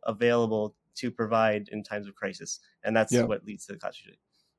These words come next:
Speaker 2: All right, so let me get back, let me get back to this Poly network hack actually, 'cause I think it's, um, so my understanding of it was you had the, the eth cross chain, these, like, two really high performant smart, or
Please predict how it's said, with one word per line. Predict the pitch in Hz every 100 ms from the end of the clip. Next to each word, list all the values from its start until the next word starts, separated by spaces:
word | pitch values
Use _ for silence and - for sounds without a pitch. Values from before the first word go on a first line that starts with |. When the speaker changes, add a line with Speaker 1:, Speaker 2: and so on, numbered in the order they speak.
| _ - - _
Speaker 2:
All | 117
right, | 113
so | 151
let | 196
me | 202
get | 156
back, | -
let | 131
me | 180
get | 226
back | 156 143
to |
this | 143
Poly | - 107 107
network | 113 85 127
hack | 127 143
actually, | 131 131 151 165 - _ _
'cause | - 123
I | 123
think | 123 123
it's, | 120
um, | 127 113 110 107 - _ - - _ _ _ _ _ _ _ _ _ -
so | 147
my | 131 139
understanding | 170 170 147 127
of | 117
it | 123
was | 120 120 - -
you | 127
had | 127 110
the, | 120 117 -
the | 117
eth | 139 147 -
cross | 131 127 123
chain, | 131 123 120 117
these, | 127
like, | 123 117
two | - 147 143 143 143
really | 117 123 127
high | 120 120 120
performant | 120 - 123 117 117 98 -
smart, | 123 117 -
or | 117 110